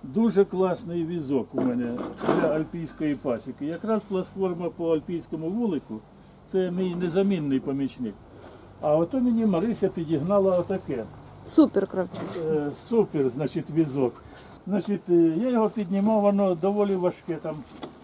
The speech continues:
Speaker 1: повен ящик, е, залізяча.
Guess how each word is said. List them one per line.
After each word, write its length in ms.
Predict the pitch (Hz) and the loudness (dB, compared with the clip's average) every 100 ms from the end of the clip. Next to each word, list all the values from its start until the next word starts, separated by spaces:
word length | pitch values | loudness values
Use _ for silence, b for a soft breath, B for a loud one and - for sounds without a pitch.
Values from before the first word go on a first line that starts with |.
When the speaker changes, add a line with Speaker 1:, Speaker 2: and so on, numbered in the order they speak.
| - - 139 | -10 -10 -8
Speaker 1:
повен 320 | 196 196 185 | -6 -4 -2
ящик, 420 | 175 185 175 190 175 165 | 0 0 0 -4 -6 -4
е, 360 | 160 156 147 139 | -4 -2 -2 -2
залізяча. 760 | 135 165 160 139 196 190 - 180 | -6 -6 -6 -2 -2 -2 -6 -8